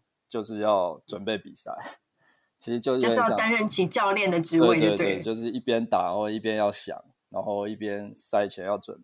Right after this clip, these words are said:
Speaker 1: 备，赛后要检讨，所以其实就是慢慢的进入到这个流程里面，然后也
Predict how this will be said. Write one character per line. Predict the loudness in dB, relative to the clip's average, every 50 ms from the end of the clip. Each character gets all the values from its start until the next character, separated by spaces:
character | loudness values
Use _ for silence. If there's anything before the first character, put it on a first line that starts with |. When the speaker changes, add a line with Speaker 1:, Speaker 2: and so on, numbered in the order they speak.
| _
Speaker 1:
备， | -20 -18 -14
赛 | -8 -4 0 0 0
后 | 0 0 0
要 | 0 0
检 | -2 -4 -10 -16 -16 -16
讨， | -16 -16 -16 -14
所 | -8 -6 -6
以 | -6
其 | -6 -8
实 | -8 -10 -8
就 | -6 -6 -6
是 | -6 -6 -6 -6 -8 -4 4
慢 | 6 6 6
慢 | 8 6 4 4
的 | 2 -2 -2
进 | -4 -4 -4 -2 0
入 | 2 2 4 6
到 | 6 6 6
这 | 4 0 -4
个 | -4 -4 -6 -6
流 | -4 -2 -2 -2
程 | -2 -4 -4 -6 -6
里 | -6 -8
面， | -8 -8 -8 -6
然 | -6 -4
后 | -2 0 0 0 -2
也 | -4 -8 -10 -12 -12 -14